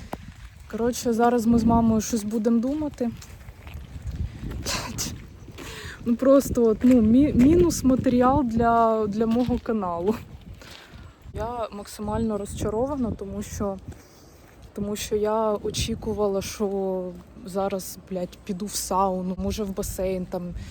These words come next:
потім, якщо захочу, потім там на масаж, якщо є така опція. Так от, е, ми почали, е, дзвонити в інші місця. А ще треба взяти до уваги, що сьогодні неділя і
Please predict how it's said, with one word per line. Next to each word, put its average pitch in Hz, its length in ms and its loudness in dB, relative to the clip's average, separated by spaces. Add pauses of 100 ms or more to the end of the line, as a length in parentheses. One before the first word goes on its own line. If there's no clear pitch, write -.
(200)
потім, 180 360 -6
якщо 180 260 -8
захочу, 180 680 -8 (440)
потім 190 340 -4
там 185 360 -4
на 202 80 0
масаж, 180 560 -2
якщо 175 440 -4
є 180 160 -4
така - 260 -6
опція. 175 680 0
Так 202 160 -10
от, 175 180 -8 (1000)
е, 185 240 -8
ми 208 160 -2
почали, 233 480 -2 (120)
е, 196 300 -4
дзвонити 214 840 0
в 190 140 0
інші 220 280 0
місця. 208 440 -2 (360)
А 180 100 -12
ще - 180 -6
треба 233 300 -2
взяти 226 380 -2
до 208 140 -2
уваги, 220 420 0
що 208 380 -2
сьогодні 220 500 0
неділя 233 520 2
і 202 400 -2